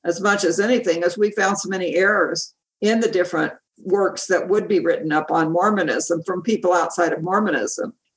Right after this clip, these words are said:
Uh, well, <laughs> a funny one that happens quite a bit is confusing of the Joseph Smiths in Mormonism, because you have Joseph Smith, then you have his, uh, nephew,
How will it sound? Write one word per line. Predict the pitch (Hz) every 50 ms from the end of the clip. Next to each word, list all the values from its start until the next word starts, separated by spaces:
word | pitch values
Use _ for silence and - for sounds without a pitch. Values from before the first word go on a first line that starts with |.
| _ -
Uh, | 160 147 147 151 139 139 139 - -
well, | 123 123 202 190 - - -
<laughs> | 233 190 - - - - - _ _
a | 175 185
funny | 180 233 233 240 262
one | 226 185 170 165
that | 147 - 185
happens | 185 170 160 - 180 175 -
quite | - - 208 226 233 240 190
a | 160
bit | 143 160 165 190 202 - _ _ _ _ _ -
is | 202 202 202 202 -
confusing | - 233 214 202 - 247 247 262 240 - 220 196 180
of | - - 202 202 -
the | 202 190
Joseph | - 196 190 185 180 - 170 165
Smiths | - - 208 214 240 233 175 156 - - - - - _ _ _ _ _
in | 185 185 165 165
Mormonism, | 180 185 170 131 127 127 - - - - - - - - _ _ _ _ -
because | 185 185 - 202 180 180 180 190
you | 185 180
have | 185 175 175
Joseph | - 202 180 170 170 180 - -
Smith, | - - 269 311 302 247 214 202 214 214 -
then | 190 202 202 208 202
you | 202 202 208
have | 202 202 190 185 185 185 185 175 - _ _ _ _ _
his, | - 214 190 185 185 180 180 - - - - -
uh, | 180 170 160 156 156 151 160 - - - _ _ _ _ _
nephew, | 214 202 220 254 254 247 180 156 170 190 185 175 - -